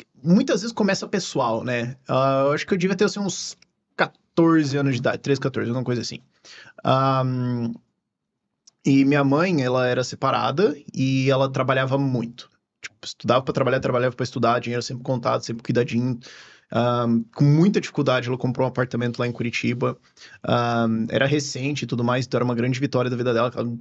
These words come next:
vendeu tudo pra poder comprar, vendeu o carro, nossa senhora. Ahm, e aí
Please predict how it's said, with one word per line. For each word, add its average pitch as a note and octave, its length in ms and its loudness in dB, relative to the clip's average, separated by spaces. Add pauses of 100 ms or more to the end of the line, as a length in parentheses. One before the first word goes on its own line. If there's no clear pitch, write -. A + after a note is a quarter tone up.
(180)
vendeu A#2 320 0
tudo F3+ 280 2
pra - 100 -4
poder C3 180 -2
comprar, C3 320 -2
vendeu A#2 140 -4
o - 40 -8
carro, A2 280 -2
nossa A#2 280 -12
senhora. - 280 -14 (340)
Ahm, C3 760 0 (1500)
e D3 200 4
aí E3+ 760 2